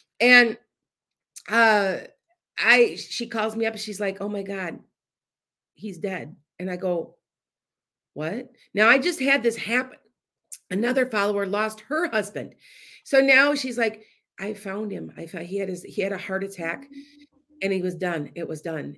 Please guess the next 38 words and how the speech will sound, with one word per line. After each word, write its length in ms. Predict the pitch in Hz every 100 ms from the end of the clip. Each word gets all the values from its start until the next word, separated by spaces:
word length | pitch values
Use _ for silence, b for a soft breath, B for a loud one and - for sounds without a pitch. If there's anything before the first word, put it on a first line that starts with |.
| -
And 180 | 170 165
he 200 | 160 196
had, 120 | 202
he 140 | 196 269
had 100 | 277
had 280 | 220 220 214
a 60 |
lot 240 | 190 180 185
of 80 | 175
heart 300 | 165 160 -
problems. 500 | 127 120 98 127 -
And, 340 | 175 170 165 b b b b b _ _ _ -
and 200 | 226 240
I 120 | 247
said 300 | 240 285 285
to 100 | 269 262
her, 220 | 214 -
and 200 | 214 214
I 80 | 214
said, 240 | 240 196
and 140 | 233
he, 160 | 220 - 190
the, 120 | 226
'cause 180 | 240 226
I 100 | 294
can 160 | 262
see 200 | - 254
him 100 | 226
on 80 | 196
the 60 | 175
other 100 | 156
side, 360 | - 180 147 165
you 60 |
know, 200 | 185 156
and 80 | 175
I, 140 | 196 -
I 100 | 202
said, 340 | 196 208 190